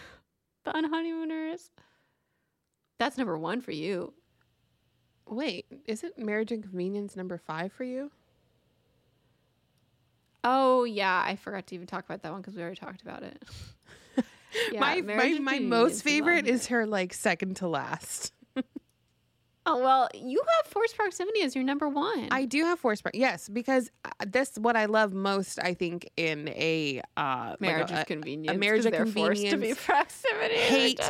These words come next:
Speaker 1: other, yeah.
Speaker 2: hey, yeah, hate to love type of thing. Um, I, I wrote down here Neighbors,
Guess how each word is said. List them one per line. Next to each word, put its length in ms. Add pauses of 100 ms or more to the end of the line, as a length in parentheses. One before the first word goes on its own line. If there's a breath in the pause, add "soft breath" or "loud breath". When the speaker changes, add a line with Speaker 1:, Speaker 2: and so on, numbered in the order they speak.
Speaker 1:
other, 200
yeah. 120
Speaker 2:
hey, 160
yeah, 200
hate 320
to 140
love 480
type 280
of 100
thing. 500 (400 loud breath)
Um, 540 (500 loud breath)
I, 180
I 140
wrote 200
down 120
here 220
Neighbors, 1160